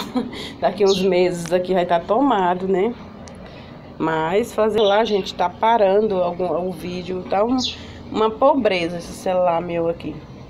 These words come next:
Mas fazer o quê, né? Por enquanto eu não tô podendo comprar outro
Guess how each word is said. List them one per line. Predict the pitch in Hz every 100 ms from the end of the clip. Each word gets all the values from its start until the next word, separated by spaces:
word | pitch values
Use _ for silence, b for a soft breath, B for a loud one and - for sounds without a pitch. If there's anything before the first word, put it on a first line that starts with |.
| B B B B B B -
Mas | 143 190 214
fazer | 226 208 202
o | 208
quê, | - 156
né? | 156 185 240 B B - - -
Por | 175 185
enquanto | 185 190 185 208
eu |
não | 220 254
tô | 269
podendo | 269 269 226 240 247 285 277 B B B -
comprar | 262 269 285 311
outro | 294 - -